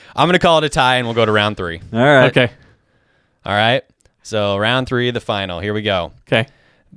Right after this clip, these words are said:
Speaker 1: This actor was born on July thirty-first, nineteen seventy-nine. His middle name is Manley. He was also born in Massachusetts.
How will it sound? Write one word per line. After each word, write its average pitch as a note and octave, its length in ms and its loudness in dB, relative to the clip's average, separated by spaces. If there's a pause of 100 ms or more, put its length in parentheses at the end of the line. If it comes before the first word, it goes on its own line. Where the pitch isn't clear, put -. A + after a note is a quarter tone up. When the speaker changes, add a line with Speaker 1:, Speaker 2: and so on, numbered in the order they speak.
(120)
Speaker 1:
This A#2 160 -2
actor B2 280 0
was A2+ 180 -2
born B2 460 0
on G2 360 -6
July G2 280 -2
thirty-first, A2+ 580 -4
nineteen G#2+ 480 -10
seventy-nine. F#2 1000 -10 (2000)
His F#2+ 200 -8
middle G#2+ 300 -2
name G#2 280 -4
is F2+ 140 -8
Manley. F2 720 -8 (2500)
He G2 180 -8
was G2 120 -6
also A2+ 280 -2
born D#2 220 -10
in D2 80 -12
Massachusetts. - 840 -16